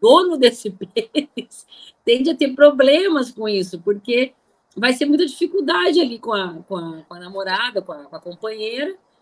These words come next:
é, porque ele vai precisar colocar um pouquinho mais também pra ele ter prazer. Vai precisar introduzir um pouco mais. Então, se ele é muito grande e ela tem aquela dificuldade, fica uma coisa,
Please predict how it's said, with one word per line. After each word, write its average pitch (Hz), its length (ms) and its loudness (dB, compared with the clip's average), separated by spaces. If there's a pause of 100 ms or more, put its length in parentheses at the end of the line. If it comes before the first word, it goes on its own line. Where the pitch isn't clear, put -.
(180)
é, 208 260 4
porque 254 300 -8
ele 269 100 -6
vai 277 140 -8
precisar 294 200 -10
colocar 302 240 -2
um 302 80 -4
pouquinho 320 400 -4
mais 349 300 -4
também 381 260 -4
pra 381 140 -6
ele - 120 -6
ter 494 140 -4
prazer. 202 440 -2 (720)
Vai - 100 -16
precisar - 300 -2
introduzir 285 420 4
um 294 60 0
pouco 277 240 4
mais. 175 360 0
Então, 220 220 -8
se 254 100 -4
ele 311 80 2
é 320 40 2
muito 302 260 0
grande 254 400 0
e 240 40 2
ela 240 160 4
tem 247 180 -6
aquela 254 160 -2
dificuldade, 254 520 -8
fica 294 180 -12
uma 294 140 -6
coisa, 294 360 -2